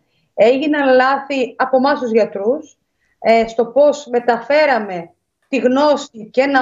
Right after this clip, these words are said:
όπλο που έφερε η επιστήμη στα χέρια μας για την αντιμετώπιση του κορονοϊού. Άρα πρέπει να καταλάβουμε ότι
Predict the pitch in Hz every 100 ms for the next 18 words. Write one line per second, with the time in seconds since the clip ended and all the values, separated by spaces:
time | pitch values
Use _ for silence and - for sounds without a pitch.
0 | 277 330 320 247 226 226 220 220 202 196
1 | 202 - 220 208 190 185 180 214 208 202
2 | 190 180 185 185 180 180 175 185 185 _
3 | _ _ _ 156 165 240 311 _ _ _
4 | _ - - _ 240 247 262 330 359 269
5 | 311 320 311 254 226 202 202 208 208 226
6 | 330 330 _ _ _ _ 220 240 233 240
7 | 226 214